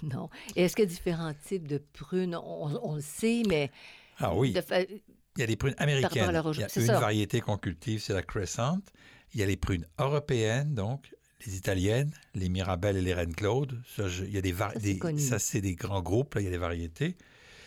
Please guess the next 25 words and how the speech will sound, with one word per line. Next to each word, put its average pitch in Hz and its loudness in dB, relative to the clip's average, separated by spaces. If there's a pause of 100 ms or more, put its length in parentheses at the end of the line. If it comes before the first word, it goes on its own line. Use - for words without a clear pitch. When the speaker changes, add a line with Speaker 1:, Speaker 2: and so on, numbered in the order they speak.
(180)
Speaker 2:
Il - 0
y - 0
a 113 2
les 110 4
prunes 120 2
japonaises 120 2
qui - -4
sont 92 0
très 113 -2
nombreuses, 95 0
qui - -16
sont 87 -4
très - -6
sucrées. - -6 (560)
Il 110 -4
y - 0
a - 0
les 101 2
prunes 127 0 (220)
hybrides, 135 0 (580)
on - -6
connaît 95 0
notamment 98 -2
la 85 0
Toka. - -2